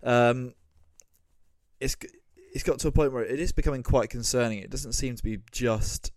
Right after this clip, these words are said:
Mercedes having the issues, but if we stay on the Mercedes topic, you had Hamilton saying that he felt in less control of his car down the straights.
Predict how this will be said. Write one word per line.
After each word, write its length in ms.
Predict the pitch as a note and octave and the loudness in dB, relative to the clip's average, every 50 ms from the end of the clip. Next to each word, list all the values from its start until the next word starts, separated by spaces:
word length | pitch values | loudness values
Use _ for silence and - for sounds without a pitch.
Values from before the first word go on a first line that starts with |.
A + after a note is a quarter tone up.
| _ _ _ _ _ - | _ _ _ _ _ -10
Mercedes 520 | A#2+ A2+ - - A#2 A2 A2 A2 G2+ A2 | -8 -2 0 2 2 4 2 0 0 -2
having 160 | A2+ G#2 G2+ | -2 -2 -2
the 220 | G#2 G2+ G#2 G2+ G#2+ | -4 -4 -2 -2 0
issues, 360 | A2 - - B2 B2+ C3 B2 | 0 0 2 0 -2 -2 0
but 240 | - C3 A2 F#2+ - | 2 2 2 2 0
if 140 | B2 A#2+ B2 | -4 -2 -2
we 140 | B2+ A2+ A#2 | -2 -2 -2
stay 200 | A2+ - B2+ A#2 | -2 0 2 0
on 120 | A2+ A2+ | 0 0
the 60 | A2 | -2
Mercedes 380 | G#2+ G#2+ - A#2 G#2+ G#2 G2+ - | -4 -2 -2 -2 -2 -2 -4 2
topic, 500 | - A2+ A2+ - - G#2+ G2 F2+ - - | 2 2 2 4 2 2 0 0 -10 -12
you 120 | A2+ G#2+ | -10 -8
had 260 | G#2+ A2+ A2 G#2+ - - - - - - - - - - - _ _ _ _ _ _ - | -4 -4 -4 -2 -2 -4 -4 -6 -18 -20 -20 -20 -20 -20 -20 _ _ _ _ _ _ -14
Hamilton 580 | - - C3+ C3 B2+ A#2+ A2+ - - A#2 A2+ A2+ | -8 -4 -4 -4 -2 -4 0 0 0 0 0 0
saying 420 | - - A#2+ A#2 A2+ A2+ A2 G#2 | 0 2 4 4 2 2 0 -2
that 200 | G#2+ A2 G#2+ - | -2 -2 0 0
he 200 | - A#2+ A#2 A2 | 0 0 0 -2
felt 320 | - - A#2+ A2+ G2+ - _ _ _ _ - | -6 -4 -2 -2 -2 -4 _ _ _ _ -10
in 180 | A#2+ A2+ A2 A2+ | -10 -6 -4 -2
less 180 | A#2 A2 - | 0 0 0
control 420 | - - A2+ - - A#2 A2 A2 A2 | 0 -2 -4 -2 0 0 0 0 0
of 60 | G#2 | 0
his 120 | G#2 - | 0 -2
car 320 | - - B2 A#2+ B2+ C3 B2+ | 0 2 2 2 2 2 2
down 200 | B2+ A2+ G#2+ G#2 | 2 0 0 -2
the 60 | G#2 | -4
straights. 640 | - - - B2 C3 C3+ B2+ - - - - - - | -6 -6 0 2 2 2 2 0 -2 -2 -2 -2 -4